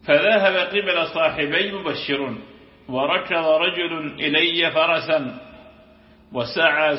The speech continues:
ساع من أسلم قبلي، وأوفى الجبل، فكان الصوت أسرع من الفرس.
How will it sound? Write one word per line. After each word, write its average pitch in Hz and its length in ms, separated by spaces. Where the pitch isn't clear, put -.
ساع 170 480
من 147 320
أسلم 180 520
قبلي، 156 600
وأوفى 170 480
الجبل، 156 560
فكان 180 560
الصوت 180 600
أسرع - 760
من 208 160
الفرس. 202 480